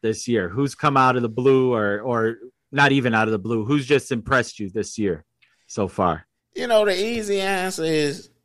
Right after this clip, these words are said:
Speaker 2: Mercedes. But I'ma actually go with Hamilton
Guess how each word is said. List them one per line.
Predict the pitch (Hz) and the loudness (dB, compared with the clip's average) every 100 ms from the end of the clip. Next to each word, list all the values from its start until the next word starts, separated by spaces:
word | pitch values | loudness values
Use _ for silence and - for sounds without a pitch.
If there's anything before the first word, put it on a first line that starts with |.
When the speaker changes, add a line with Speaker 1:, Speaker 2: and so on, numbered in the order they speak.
| _ - | _ -12
Speaker 2:
Mercedes. | 110 - 101 76 _ _ _ _ _ _ _ - | -6 -2 -2 -4 _ _ _ _ _ _ _ -14
But | 131 147 143 - - _ _ - | 0 2 2 0 -20 _ _ -4
I'ma | 180 254 | 0 4
actually | 190 170 165 151 147 | 6 6 4 -2 -4
go | 135 143 131 | 0 2 2
with | 127 | 0
Hamilton | 120 147 147 117 104 104 95 104 | 0 2 2 0 -6 -8 -8 -14